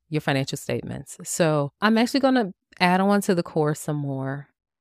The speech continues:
and I'm gonna give it away for free. It's gonna be under the T P M Focus brand,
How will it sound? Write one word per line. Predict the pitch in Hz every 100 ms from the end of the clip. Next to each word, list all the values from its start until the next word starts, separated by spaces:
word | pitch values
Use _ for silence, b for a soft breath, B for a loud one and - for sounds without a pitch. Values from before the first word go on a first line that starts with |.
| _ -
and | 147 143 139 135 135 143
I'm | 143
gonna | 165 175
give | 180 196
it |
away | 196 208
for | - 214
free. | - 339 381 - _ _ _ _ _ _ _ -
It's | 180
gonna | 190 190
be | 190 196
under | 202 196
the | 196
T | - 196
P | 196 233
M | 240
Focus | - 180 170 160
brand, | - 143 131 131 151 170